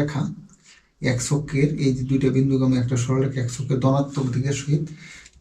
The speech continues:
যে কোণ উৎপন্ন করে তার ত্রিকোণমিতিক ট্যানজেন্টকে ডাল বলে। তবে ডাল তোমার তিন ধরনের হয়। ধনাত্মক দিকের সহিত, প্রথম ধনাত্মক দিকের সহিত যে কোণ, মানে ধনাত্মক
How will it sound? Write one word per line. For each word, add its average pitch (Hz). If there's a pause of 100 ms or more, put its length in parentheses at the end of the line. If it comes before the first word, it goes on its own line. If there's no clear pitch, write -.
(120)
যে 147 (100)
কোণ 147 (100)
উৎপন্ন 143 (140)
করে 151 (260)
তার 127 (340)
ত্রিকোণমিতিক 185 (240)
ট্যানজেন্টকে 143 (100)
ডাল 117
বলে। - (1700)
তবে 156 (140)
ডাল 131 (100)
তোমার 147
তিন 165 (100)
ধরনের 123
হয়। 127 (1040)
ধনাত্মক 156 (400)
দিকের 156
সহিত, 147 (420)
প্রথম 175 (840)
ধনাত্মক 156 (100)
দিকের 160
সহিত 143
যে 147
কোণ, 147
মানে 156 (120)
ধনাত্মক 180